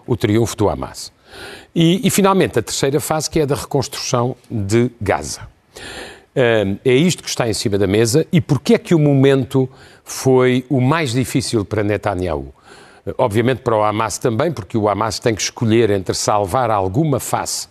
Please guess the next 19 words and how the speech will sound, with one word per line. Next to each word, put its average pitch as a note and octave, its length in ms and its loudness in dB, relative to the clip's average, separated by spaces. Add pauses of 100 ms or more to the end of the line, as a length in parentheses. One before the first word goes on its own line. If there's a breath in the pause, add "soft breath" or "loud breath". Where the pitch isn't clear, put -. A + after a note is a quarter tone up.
(220 soft breath)
e B2 120 2
perder F#2+ 340 2
tudo. C3+ 380 2 (680 loud breath)
Ahm, C3+ 460 2
mas C#3+ 640 2
para, D#3+ 480 2
eh, A2+ 440 4
Netanyahu B2+ 680 2
é C#3 60 2
particularmente B2+ 720 -2
difícil. C3+ 360 0
Porquê? A2 540 -2 (920 loud breath)
Digo G2+ 220 -2
sempre F#2+ 340 0
isto. - 280 -10
Israel A#2+ 480 2
é - 20 2
uma A#2 140 -2
democracia. G#2 680 -2